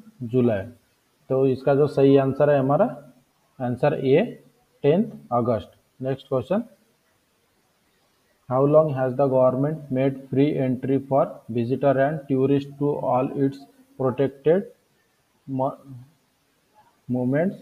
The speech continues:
and sites across the country?" देश भर में स्मारक और स्थल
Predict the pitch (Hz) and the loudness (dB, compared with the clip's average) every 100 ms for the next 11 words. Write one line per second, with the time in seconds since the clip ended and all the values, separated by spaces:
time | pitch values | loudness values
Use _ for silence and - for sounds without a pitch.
0 | - 127 131 175 - _ _ - 135 127 | -12 -4 -4 -4 -10 _ _ -2 0 0
1 | - 139 - 147 143 127 175 208 - 135 | 0 -2 0 2 2 2 -2 -2 -4 -2
2 | 120 110 101 - - _ _ _ _ - | -2 -4 -6 -10 -20 _ _ _ _ -6
3 | 120 143 147 139 143 156 143 147 135 147 | 2 4 4 2 2 0 -4 0 2 2
4 | 143 147 160 135 - - 139 | 2 0 0 -6 -6 0 0